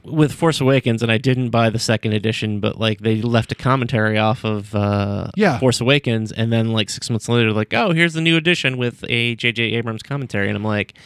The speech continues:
Speaker 1: "You already got my money twice because I bought the stupid digital edition
Speaker 2: <laughs>
Speaker 1: first so I could watch it two weeks earlier, um, and then bought the Blu-ray." So, like,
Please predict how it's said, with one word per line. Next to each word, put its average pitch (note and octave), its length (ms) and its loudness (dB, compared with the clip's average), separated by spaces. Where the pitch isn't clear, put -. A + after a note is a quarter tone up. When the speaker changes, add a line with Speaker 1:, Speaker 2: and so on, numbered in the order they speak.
Speaker 1:
"You B2+ 160 0
already F#3+ 200 2
got F3 160 -2
my B2+ 80 0
money B2+ 260 2
twice C3 540 -2
because G#2+ 200 -6
I A2 120 -6
bought A#2+ 220 0
the A2 60 -6
stupid A2+ 360 -4
digital A2+ 320 -2
edition A2 380 0
Speaker 2:
<laughs> A#3+ 160 4
Speaker 1:
first - 480 0
so B2 80 2
I A2 60 0
could A2+ 100 -4
watch A2+ 180 0
it G#2 100 -10
two - 160 -6
weeks G#2+ 200 -2
earlier, A2 680 0
um, A2 520 2
and A2+ 160 2
then A2 180 2
bought G#2 180 2
the G#2+ 80 -2
Blu-ray." G2+ 500 0
So, A2+ 520 2
like, A2 460 0